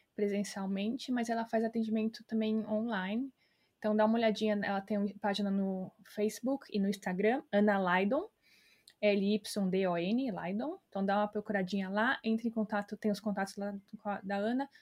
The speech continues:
A gente vai colocar também as informações no, no, no post, e aí consegue pegar os dados dela, mas entre em contato com a Ana, que o trabalho dela é maravilhoso.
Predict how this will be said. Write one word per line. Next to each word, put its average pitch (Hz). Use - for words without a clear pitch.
A 220
gente 226
vai 226
colocar 214
também 190
as 185
informações 185
no, 185
no, 185
no 196
post, 233
e 220
aí 196
consegue 208
pegar 202
os 196
dados 190
dela, 214
mas 214
entre 220
em 226
contato 196
com -
a 196
Ana, 196
que -
o 208
trabalho 190
dela 190
é 185
maravilhoso. 190